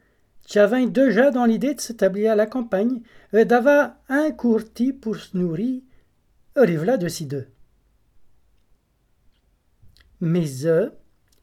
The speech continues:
si vous avez un courtier grand à ça, vous pourriez bien vous demander,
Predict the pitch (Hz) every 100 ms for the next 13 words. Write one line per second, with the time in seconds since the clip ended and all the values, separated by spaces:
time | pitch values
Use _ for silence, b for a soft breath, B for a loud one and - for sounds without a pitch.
0 | _ - - 285 196 220 214 254 226 180
1 | 170 233 247 - 226 160 196 190 170 165
2 | - 190 247 185 220 - 294 285 302 233
3 | 294 233 226 202 190 185 247 285